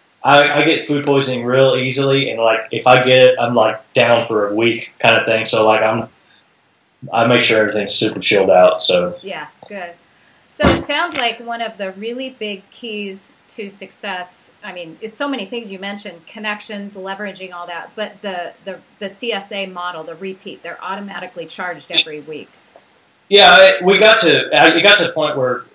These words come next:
Speaker 1: if, if somebody had to, if I had to describe in one sentence what we do, it's a modified C S A.
Speaker 2: Yeah.
Speaker 1: That's all it is.
Speaker 2: Yeah.
Speaker 1: It's a modified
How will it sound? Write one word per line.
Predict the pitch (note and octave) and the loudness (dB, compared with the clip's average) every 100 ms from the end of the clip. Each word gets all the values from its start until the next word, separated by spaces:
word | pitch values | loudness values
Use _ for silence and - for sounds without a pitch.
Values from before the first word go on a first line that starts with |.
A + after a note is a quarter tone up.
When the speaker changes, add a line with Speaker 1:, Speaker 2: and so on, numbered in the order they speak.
| _ - | _ -8
Speaker 1:
if, | C3 C3 | -6 -4
if | C3+ | -2
somebody | D#3 D#3 C#3+ | 2 2 2
had | C#3+ C#3 | 2 0
to, | B2 - | -2 -2
if | B2+ C#3 | -2 0
I | |
had | - D3+ | 2 2
to | B2+ | 2
describe | - C3 B2+ | 2 4 4
in | B2 | 4
one | B2 A#2+ | 2 2
sentence | C3+ B2+ B2+ | 0 0 0
what | A2+ | 0
we | |
do, | C3 A#2+ - | 2 0 -2
it's | C#3+ - | -2 2
a | |
modified | D3 C#3+ - B2 - | 6 4 6 4 2
C | B2+ A#2 | -2 -2
S | - | 0
A. | B2+ C#3 - _ | 0 0 -2 _
Speaker 2:
Yeah. | - A2+ | -16 -14
Speaker 1:
That's | - | 2
all | G3+ E3 F3+ | 6 6 6
it | |
is. | F#3+ _ _ _ | 2 _ _ _
Speaker 2:
Yeah. | G3 E3+ - | -14 -8 -4
Speaker 1:
It's | C#3+ | -2
a | B2 | 0
modified | B2+ D3 - - D3+ D3 C#3+ C#3+ | 0 -2 -2 4 6 6 4 0